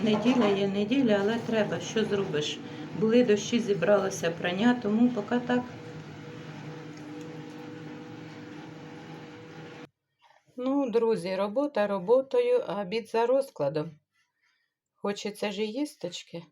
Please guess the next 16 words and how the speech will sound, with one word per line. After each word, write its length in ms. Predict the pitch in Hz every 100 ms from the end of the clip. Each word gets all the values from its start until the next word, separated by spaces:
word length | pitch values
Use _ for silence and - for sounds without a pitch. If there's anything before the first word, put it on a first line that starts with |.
| _ _ _ - - _ _ _ _
Тому 440 | - 208 233 262 247 _ _ _ _ _ _ _ _ _ _ _ _ _ -
поки 380 | 208 185 220 220 - _ _ _ _ _ _ _ _ _ _ _
Вова 300 | 190 208 190
працює, 600 | 185 185 185 - 233 240
я 200 | 196 185
приготувала 920 | 185 180 180 175 180 180 214 226 208 - _ _ _ _ _ _ -
на 100 | 180
швидкоруч 760 | - 185 180 - 180 214 214
такий 320 | - 175 220 226
сніданок. 680 | - 175 170 180 180 175 - - - _ _ _ _ _ _ _ -
Відварила 720 | 226 185 175 185 175 170 170
ось 160 | 170
таку 300 | - 175 -
локшину, 640 | 165 160 165 - 214 226 240
посмажила 800 | - 226 180 160 165 160 160
яйце 600 | 156 156 156 - - 247